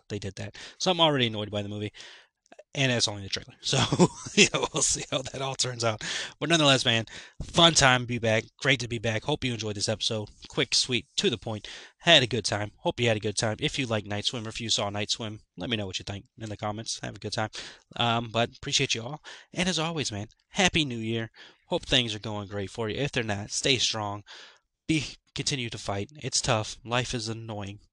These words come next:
You know, it is very annoying, but things work out. You just gotta believe in yourself and believe in the,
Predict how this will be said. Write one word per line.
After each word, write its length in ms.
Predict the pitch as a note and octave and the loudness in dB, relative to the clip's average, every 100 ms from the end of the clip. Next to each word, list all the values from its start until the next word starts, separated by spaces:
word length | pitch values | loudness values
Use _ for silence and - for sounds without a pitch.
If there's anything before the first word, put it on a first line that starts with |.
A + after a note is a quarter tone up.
| - | -8
You 200 | B2+ B2 | -2 0
know, 280 | C3+ C3+ | 0 -2
it 140 | B2 A2+ | -6 -6
is 140 | A2 | -6
very 260 | G#2+ C#3 B2 | 2 4 4
annoying, 320 | A2+ A2+ A2+ | 0 -6 -6
but 140 | A2 - | -8 -8
things 300 | C#3+ C3+ - | -8 -8 -8
work 220 | G#2+ - | -12 -8
out. 240 | G2+ G#2 - - - _ | -8 -10 -14 -16 -20 _
You 80 | A2+ | -2
just 220 | - - | -2 2
gotta 180 | A2+ A2+ | 0 0
believe 400 | A#2 A2+ A#2 A2 | -4 -4 -4 -4
in 60 | |
yourself 420 | A2 - A#2 A2 | -4 0 0 -2
and 80 | A2 | -6
believe 380 | G2 G#2 G#2+ G#2 | -8 -6 -6 -6
in 100 | G2+ | -8
the, 180 | G#2 | -8